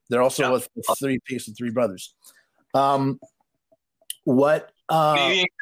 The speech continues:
Speaker 2: Reese.
Speaker 1: Yeah. So what is, so what was, where did that decision come from? And what is the chemistry like in the band in the beginning,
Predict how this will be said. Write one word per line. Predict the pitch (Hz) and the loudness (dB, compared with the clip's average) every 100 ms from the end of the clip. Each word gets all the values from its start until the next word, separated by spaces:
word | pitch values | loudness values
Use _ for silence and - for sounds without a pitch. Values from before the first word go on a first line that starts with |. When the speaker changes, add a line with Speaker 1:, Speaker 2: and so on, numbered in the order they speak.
| - _ - | -12 _ -2
Speaker 2:
Reese. | 104 - - - - _ _ _ _ - 247 | -2 -2 -6 -10 -14 _ _ _ _ -4 0
Speaker 1:
Yeah. | 170 - - | 0 -4 -4
So | 196 | -2
what | 175 233 | 0 2
is, | 254 240 - | 0 -2 -6
so | - - 180 | -4 -2 0
what | 185 214 | 2 2
was, | 220 220 165 - | 0 0 -4 -2
where | 160 214 | 0 2
did | |
that | 254 202 | 0 -2
decision | 160 139 117 107 | -4 -6 -6 -6
come | 107 95 | -6 -6
from? | - 98 95 101 _ _ _ _ _ - | -4 -4 -4 -10 _ _ _ _ _ -6
And | 123 127 123 120 117 120 - - _ _ - | -2 2 2 2 0 -4 -6 -14 _ _ -8
what | 131 120 151 196 | -2 2 2 2
is | 165 | 0
the | 147 | -4
chemistry | - 123 113 - 104 | -2 -2 -2 -4 0
like | 95 95 - - | 2 0 -4 -6
in | 113 110 | -2 0
the | 101 | -2
band | 92 101 92 90 - | -2 -2 -2 -4 -2
in | 135 | 0
the | 117 | 2
beginning, | 117 120 240 226 214 202 196 185 | 2 2 4 4 4 4 2 0